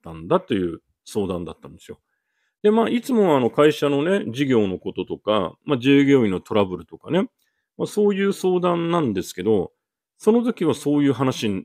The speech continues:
あの、個人的なプライベートのお話だったんですよね。「うーん、社長さん、それはそうですか、難しいですね」っ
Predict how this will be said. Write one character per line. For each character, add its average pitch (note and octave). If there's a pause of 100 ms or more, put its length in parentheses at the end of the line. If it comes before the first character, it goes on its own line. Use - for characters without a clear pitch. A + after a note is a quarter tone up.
(140)
あ A2+
の、 G#2
個 C3+
人 D3
的 C#3
な C3+
プ E3+
ラ G3+
イ G3+
ベ F3+
ー -
ト -
の D3
お F#2+
話 F#2
だ G2+
っ -
た -
ん -
で -
す -
よ D3
ね。 F#3 (1040)
「う D3+
ー A#3+
ん、 G#3+
社 F3+
長 G3
さ F#3
ん、 F3+
そ D#3+
れ G3
は F#3+
そ F3
う -
で A#2+
す -
か、 -
難 A2+
し B2
い G#2
で A2
す -
ね」 G#2+
っ -